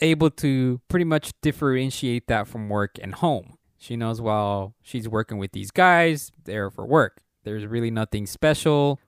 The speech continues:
or emotional about this. It's just that they're, they're working and they're getting paid to do this, right?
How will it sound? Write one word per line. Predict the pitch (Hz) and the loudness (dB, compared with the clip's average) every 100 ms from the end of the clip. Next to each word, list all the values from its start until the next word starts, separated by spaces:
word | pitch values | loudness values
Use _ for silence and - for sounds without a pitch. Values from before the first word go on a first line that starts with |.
| - | 0
or | 135 | 2
emotional | 135 131 127 139 123 120 120 120 - | 6 4 4 2 2 2 0 -4 -4
about | 127 127 110 - | 0 4 2 0
this. | - - | -12 -10
It's | 95 | -10
just | - 104 - | -6 -6 -4
that | - | -4
they're, | 107 104 110 - | 0 0 -2 -2
they're | 120 | -2
working | 117 143 - 135 | 4 4 4 0
and | 113 | 0
they're | 107 | 0
getting | 101 117 104 | -2 -2 -4
paid | - 101 101 | -4 -4 -6
to | 107 | -8
do | 104 95 | -6 -6
this, | 80 - - | -6 -12 -6
right? | 104 123 | -2 -2